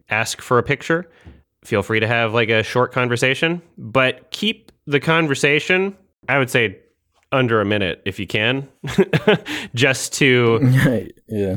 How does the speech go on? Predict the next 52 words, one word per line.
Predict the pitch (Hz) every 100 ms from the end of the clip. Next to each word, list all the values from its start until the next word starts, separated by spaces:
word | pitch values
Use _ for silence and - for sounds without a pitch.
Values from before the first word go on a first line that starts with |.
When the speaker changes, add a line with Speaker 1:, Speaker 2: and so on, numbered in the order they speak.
| -
Speaker 1:
'cause | 160 135
even | 175 175 180
if, | 175 - -
even | 170 180 180
if | 165
you | 143
don't | 127 139 135
pick | 156 139
up | 143 139
on | 127
the | 117
social | - 123 120 117
cues | - 120 120 113
of | 113 107 98 - - _
someone | - 127 117 117 113 110
not | 110 113 113
necessarily | 113 113 - 113 110 104
wanting | 104 104 110
to | 120
be | 110
continuing | 98 104 113 117 120 123
a | 120
conversation, | 135 135 131 143 139 - 135
I | 110
think | 117
it's | 113
just | - 107 110 101
better | 113 113 113
and | 107 101
safe | - - 120 190 - - _ -
to | - 110 104 95
be | 110
like, | 104 104
"Hey," | 170 165 147 - _ 190 202
just | 160 151
say, | 151 143
you | 139
know, | 120 110
at, | 117 120 -
at | 127 -
the | 123
end | 120 117
of | 110
a, | 110 101
you | 117 104
know, | 90 95
thirty | - 113 107
seconds, | 98 104 101 98
a |
minute | 95 98 90
or | 87
whatever, | 82 82 87